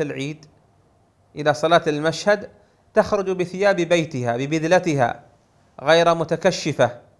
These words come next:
غير سافرة عن وجهها ولا عن شعرها ولا عن جسمها، تخرج غير متعطرة ولا متزينة. ثم إذا رجعت بعد ذلك إلى بيتها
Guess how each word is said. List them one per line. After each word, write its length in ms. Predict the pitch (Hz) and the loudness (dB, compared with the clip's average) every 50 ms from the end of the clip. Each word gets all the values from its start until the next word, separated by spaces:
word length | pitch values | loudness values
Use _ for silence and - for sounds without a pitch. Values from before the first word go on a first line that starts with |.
| _ _ _ _ _ _ _ _ _ _ - | _ _ _ _ _ _ _ _ _ _ 2
غير 300 | 135 151 170 175 175 170 | 4 6 6 8 6 4
سافرة 640 | 143 - 170 170 160 147 190 180 180 175 - 170 160 | 4 6 6 6 6 6 4 2 2 2 2 -2 -2
عن 140 | 156 160 | -2 0
وجهها 520 | 160 165 185 185 170 160 160 165 165 160 160 | 0 0 0 0 0 -2 -2 2 4 6 6
ولا 300 | 156 175 196 208 208 202 | 6 6 6 6 6 6
عن 240 | 170 170 180 190 180 | 6 4 0 -2 -2
شعرها 540 | - 202 190 165 156 143 135 117 123 - - - _ _ _ _ _ _ _ _ _ _ _ | 0 2 2 4 2 0 0 -4 -6 -8 -10 -14 _ _ _ _ _ _ _ _ _ _ _
ولا 240 | - 156 180 208 208 | 0 2 6 6 6
عن 200 | 165 175 185 180 | 4 4 0 -2
جسمها، 520 | 175 185 175 - 175 151 131 123 113 - - _ _ _ _ _ _ _ _ _ _ _ _ _ _ | -4 -6 -6 -4 -6 -4 -4 -4 -6 -8 -12 _ _ _ _ _ _ _ _ _ _ _ _ _ _
تخرج 380 | - 196 - - 190 190 175 175 | 2 2 2 2 0 0 0 0
غير 320 | 175 165 190 214 202 196 | 2 4 4 4 4 2
متعطرة 800 | 185 180 170 175 170 151 156 175 175 - - 147 139 131 120 120 | 0 0 0 2 2 4 4 2 0 0 -4 -2 -2 -2 -2 0
ولا 240 | 127 143 156 165 170 | 0 2 2 2 2
متزينة. 680 | 170 160 156 156 139 131 147 143 127 120 120 120 120 110 - _ _ _ _ _ _ _ _ _ _ _ _ _ _ | 0 -2 -4 -4 0 0 0 0 0 -2 -6 -8 -10 -12 -18 _ _ _ _ _ _ _ _ _ _ _ _ _ _
ثم 200 | 202 202 196 190 | -2 0 0 0
إذا 280 | 175 175 165 160 160 | 0 2 4 4 6
رجعت 400 | 156 170 175 170 170 156 151 147 | 6 6 4 2 2 0 0 0
بعد 180 | 156 151 147 151 | -2 -4 -2 -2
ذلك 400 | 151 151 160 160 151 139 - - | 0 2 2 2 2 0 -4 -4
إلى 280 | 135 151 151 147 139 135 | -4 -2 0 0 0 0
بيتها 680 | 139 147 147 139 - 143 139 147 175 196 196 - - | 0 -2 -4 -4 -4 -2 2 2 2 2 2 -2 -8